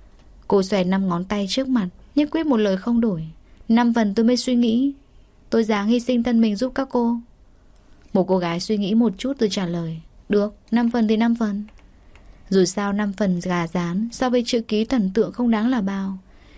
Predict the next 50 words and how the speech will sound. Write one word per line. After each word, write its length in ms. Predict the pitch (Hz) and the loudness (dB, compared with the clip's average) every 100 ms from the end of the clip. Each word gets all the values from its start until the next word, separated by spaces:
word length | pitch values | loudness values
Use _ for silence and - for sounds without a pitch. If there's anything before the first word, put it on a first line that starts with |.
| - | -2
Biết 100 | 196 | 0
bao 200 | 202 208 | 2 0
giờ 200 | 190 190 | 2 2
mới 120 | 185 | 0
có 200 | 202 185 | 0 -2
cơ 140 | 185 233 | 0 2
hội 160 | 226 | 4
hiếm 240 | 190 202 226 | 4 2 2
như 120 | 269 | 2
vậy 180 | 262 190 | 0 -4
chứ. 280 | 220 254 233 220 - - - - - - - - - | -2 -2 -2 -4 -10 -20 -20 -20 -20 -20 -20 -20 -2
Tần 180 | 190 170 | -2 0
Nhiễm 240 | 180 220 | -4 -2
thì 120 | 220 | -2
bị 140 | 202 180 | 0 0
đồ 120 | 185 | 2
ăn 200 | 185 196 | 0 -2
đánh 240 | 180 202 | -2 0
gục. 180 | 240 190 - - - | -2 -4 -8 -20 -6
Cô 80 | - | -2
đi 120 | 262 | 0
đến 240 | 226 202 208 | 0 0 -2
trước 200 | - 294 | -4 -2
mặt 160 | 277 190 | -2 -2
Trữ 200 | - 226 233 | -4 -4 0
Tình 240 | 240 196 | 0 0
thì 120 | 190 196 | 0 -2
thầm 240 | 196 185 | -2 0
thương 240 | 233 233 | 0 2
lượng. 200 | 226 202 180 - - - - - - - - | 0 -2 -10 -20 -20 -20 -20 -20 -20 -20 -6
"Này, 300 | 190 190 202 - - - - | -2 -2 -2 -18 -20 -20 0
Cung 120 | 233 | 2
Liệt 160 | 214 | 2
anh 140 | 208 208 | 2 0
ấy 80 | 196 | -2
có 160 | 202 | -2
trong 160 | 202 233 | 0 0
phòng 220 | 233 214 | 2 0
không?" 260 | 214 220 226 - - - - - - - | 0 0 -2 -10 -20 -20 -20 -20 -20 -8
"Dạ, 280 | 208 202 202 | 0 0 0
giám 200 | 190 208 | -2 0
đốc 180 | 247 269 | 0 0
bàn 200 | 208 190 | 0 2
dự 100 | 196 | 2
án 220 | 180 190 | 2 2
mới 220 | 190 196 | 2 2
với 120 | 233 240 | 2 4
người 160 | 220 | 2
mẫu 220 | 190 - | 0 -2
ạ." 140 | 240 | -4